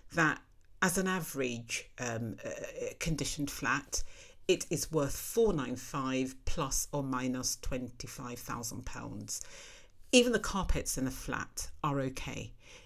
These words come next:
If I got a carpet washer in to wash them, they would be absolutely fine. This flat is simply amazing. It's a one bedroom flat.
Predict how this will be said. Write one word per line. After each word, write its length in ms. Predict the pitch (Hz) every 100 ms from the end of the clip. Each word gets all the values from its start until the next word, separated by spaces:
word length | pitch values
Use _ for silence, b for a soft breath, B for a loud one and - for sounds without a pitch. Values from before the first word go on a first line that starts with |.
| -
If 200 | 165 -
I 100 | 170
got 400 | 165 160 147 - -
a 20 |
carpet 440 | - 208 190 147
washer 420 | 147 143 - 143
in 320 | 131 131 127 127
to 140 | 147
wash 420 | 123 147 175 -
them, 420 | - 175 156 156 156 B B B - - -
they 200 | 143 147
would 320 | 151 165 -
be 200 | 139 139 -
absolutely 1080 | 147 139 - - - 143 135 131 123 - 135
fine. 640 | 127 - - 120 110 113 -
This 440 | 135 156 196 - -
flat 640 | - - - 160 117 - - - - -
is 340 | 131 131 - -
simply 720 | - - 143 131 - 127 131 - - - -
amazing. 600 | 139 131 127 113 101 101 B B B B B B B B - - -
It's 200 | - -
a 40 | 202
one 180 | 180 165
bedroom 300 | 127 127 117
flat. 460 | - 127 113 -